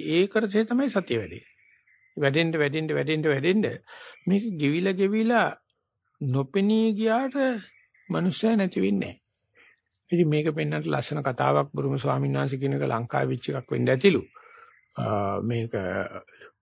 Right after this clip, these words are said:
මේකටම කියපු කොට අපු කතාවද දන්නේ නැහැ. හිඟන්නේකුයි හිඟන්නේකුයි යාළු වෙලා තියෙනවා.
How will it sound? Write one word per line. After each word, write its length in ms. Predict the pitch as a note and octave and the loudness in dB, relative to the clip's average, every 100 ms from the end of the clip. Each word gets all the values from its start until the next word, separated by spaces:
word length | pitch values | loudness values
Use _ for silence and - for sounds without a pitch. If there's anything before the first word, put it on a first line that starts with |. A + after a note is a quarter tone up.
| _ | _
මේකටම 460 | A#2+ C3 E3 E3+ B2 | -2 2 2 2 0
කියපු 240 | F3 D#3 | 0 0
කොට 160 | D#3+ D#3+ | 0 0
අපු 160 | D#3+ | -2
කතාවද 400 | D#3+ D3 D3 F3 | -2 0 0 2
දන්නේ 180 | G3 E3+ | 2 2
නැහැ. 200 | A2 G2+ - _ _ _ _ - - - | 0 -4 -14 _ _ _ _ -20 -20 -4
හිඟන්නේකුයි 720 | C#3+ D#3 E3+ E3 E3 F3 D3+ | 0 2 0 -2 0 0 0
හිඟන්නේකුයි 720 | D3 D3+ D#3 D3+ C#3 F3+ F#3 | 0 0 0 -2 0 0 2
යාළු 260 | B2 A#2+ | 0 0
වෙලා 200 | G#2+ F#2+ | -2 -4
තියෙනවා. 360 | - F2+ G2+ | -6 -12 -12